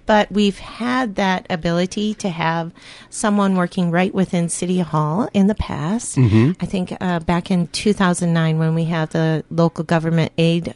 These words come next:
Speaker 1: cuts, that position was changed, uh, in some ways, and that evolved out of there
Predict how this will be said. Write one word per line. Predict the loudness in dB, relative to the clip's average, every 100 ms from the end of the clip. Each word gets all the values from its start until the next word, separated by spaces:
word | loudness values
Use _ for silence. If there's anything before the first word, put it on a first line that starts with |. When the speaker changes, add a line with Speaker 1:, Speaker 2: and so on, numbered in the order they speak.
| _
Speaker 1:
cuts, | -6 -2 0 0 -2 -8 -10 -16 -20 -20 -16 -4
that | -2 -2 0
position | 0 0 -2 0 0 0
was | -2 0 2 2 2 2 0 -6 -10 -8
changed, | -8 -2 0 2 4 4 0 -8
uh, | -8 -2 0 2 0 0 0
in | 0 2 0
some | -2 0 2 2
ways, | 2 2 2 2
and | 0 0 0
that | 0 0 0
evolved | -2 0 2 2 2
out | 0 0
of | -2
there | 0 0